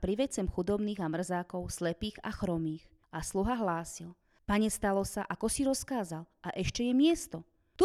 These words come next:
pán povedal sluhovi: „Vyjdi na cesty k ohradám a donúť voj všetkých, aby sa mi naplnil dom. Lebo hovorím vám, že ani jeden z tamtých mužov, čo boli pozvaní, neokúsi moju večeru.“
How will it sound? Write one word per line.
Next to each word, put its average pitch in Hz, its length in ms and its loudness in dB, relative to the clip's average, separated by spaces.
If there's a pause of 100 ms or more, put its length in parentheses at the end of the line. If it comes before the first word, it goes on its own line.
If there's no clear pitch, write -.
pán 294 160 6
povedal 214 400 6
sluhovi: 170 560 -2 (240)
„Vyjdi 302 320 6
na 190 160 4
cesty 233 400 -2 (160)
k - 80 -14
ohradám 190 640 2
a 180 80 0
donúť 233 400 6
voj 185 160 2
všetkých, - 720 -4
aby 185 160 -2
sa 254 160 0
mi 220 160 4
naplnil 190 480 2
dom. 165 320 -4 (360)
Lebo 185 240 4
hovorím 226 400 8
vám, 170 400 -2 (320)
že - 160 4
ani 208 320 4
jeden 285 240 4
z - 80 -8
tamtých 233 400 4
mužov, 208 560 4
čo 220 80 4
boli 202 240 4
pozvaní, 190 640 2 (240)
neokúsi 254 640 4
moju 190 240 4
večeru.“ 170 400 -2